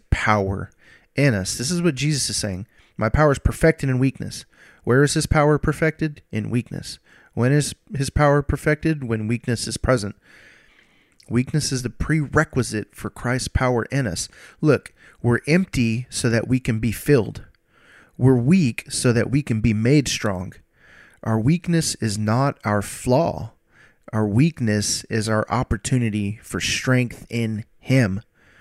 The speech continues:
Weakness is the opportunity for power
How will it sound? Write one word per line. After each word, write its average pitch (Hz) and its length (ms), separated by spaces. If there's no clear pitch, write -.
Weakness 123 720
is 117 260
the 127 140
opportunity 113 760
for 104 200
power 104 600